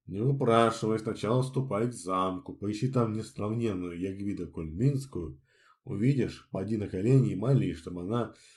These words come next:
почтила своим присутствием благородного рыцаря, прославлявшего ее красоту на ристалище. Скажи, несчастный рыцарь тяжело ранен и лежит на смертном одре.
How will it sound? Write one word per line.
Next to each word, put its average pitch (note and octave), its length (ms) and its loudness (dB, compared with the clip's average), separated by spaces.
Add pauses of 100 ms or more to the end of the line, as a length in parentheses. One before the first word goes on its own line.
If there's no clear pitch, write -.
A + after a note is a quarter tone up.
(200)
почтила G#2+ 460 -2
своим F2+ 300 -6
присутствием F#2 720 -2
благородного G#2 720 -2
рыцаря, F2 680 -2 (540)
прославлявшего G2+ 760 0
ее G#2 160 2
красоту G2 340 -6
на A2 80 -2
ристалище. E2 880 -8 (480)
Скажи, F#2+ 400 -4
несчастный G2+ 580 -2
рыцарь G2 340 -2
тяжело F2+ 340 -6
ранен C3+ 400 0
и F#2 100 -8
лежит F#2 400 -2
на G2+ 80 -6
смертном F2+ 560 -8
одре. E2 420 -8